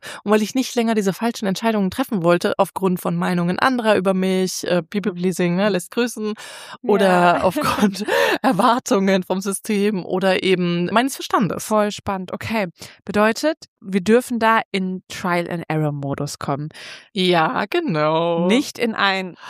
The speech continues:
Speaker 2: so, ab jetzt hör ich auf meine Intuition <laughs> und jedes Mal, wenn ich's nicht mache, scheiße. Und jedes Mal, wenn meine Intuition irgendwie sagt A und ich mache dann A und es, oder wenn ich vermeintlich denke, meine Intuition hat A gesagt, ich mache A und es war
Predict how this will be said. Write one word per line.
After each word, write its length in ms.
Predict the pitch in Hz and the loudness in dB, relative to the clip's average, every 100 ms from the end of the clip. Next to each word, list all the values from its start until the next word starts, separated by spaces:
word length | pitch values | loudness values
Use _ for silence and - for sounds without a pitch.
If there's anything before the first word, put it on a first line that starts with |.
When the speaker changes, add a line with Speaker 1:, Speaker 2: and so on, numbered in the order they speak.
| - | -10
Speaker 2:
so, 160 | 175 196 | -4 -4
ab 140 | 170 165 | -4 -2
jetzt 320 | 202 247 - | 0 0 0
hör 160 | 196 233 | 2 2
ich 140 | - | 2
auf 140 | 180 | -2
meine 220 | 185 185 185 | 0 0 0
Intuition 800 | 185 - 160 151 - 226 311 - - | -4 -4 -6 -2 4 4 4 -2 0
<laughs> 160 | 262 | 0
und 100 | 226 | 0
jedes 300 | 190 208 220 | 0 2 2
Mal, 140 | 196 175 | -2 0
wenn 120 | 160 | -2
ich's 160 | 160 | -2
nicht 200 | 220 320 294 | 0 0 2
mache, 320 | 277 285 233 | 0 0 -2
scheiße. 540 | - - 240 302 285 277 - - - | -4 -2 0 0 -4 -6 -10 -16 -6
Und 120 | 202 | 0
jedes 240 | 214 202 | 0 0
Mal, 160 | 202 185 | -2 -2
wenn 120 | 185 | -2
meine 220 | 180 175 | -2 -4
Intuition 640 | 175 185 185 175 - 190 180 | -6 -8 -8 -6 -2 0 0
irgendwie 300 | 185 180 180 | -4 -6 -4
sagt 400 | 170 160 165 - - - - - | -2 -2 -4 -14 -20 -20 -14 0
A 220 | 190 226 | 4 4
und 140 | 196 190 | 2 -2
ich 100 | 185 | -4
mache 240 | 196 226 | -4 -2
dann 180 | 196 196 | -4 -2
A 280 | - 220 226 | 2 4 4
und 240 | - 190 190 | 2 -2 -6
es, 260 | - - - | -10 -10 -4
oder 240 | 175 - - | -2 -2 -4
wenn 160 | 170 | -8
ich 160 | 165 - | -8 -14
vermeintlich 520 | - 165 165 165 - | -12 -6 -6 -6 -10
denke, 300 | - 185 226 | -4 -4 -4
meine 240 | 196 190 190 | -4 -4 -4
Intuition 520 | 180 180 180 175 180 | -6 -6 -8 -6 -8
hat 80 | 175 | -6
A 160 | - 180 | -4 -4
gesagt, 240 | 180 170 | -4 -8
ich 80 | 170 | -8
mache 260 | 175 185 175 | -6 -4 -2
A 160 | 175 | 0
und 180 | 170 170 | 0 -2
es 100 | - | -4
war 80 | 165 | -6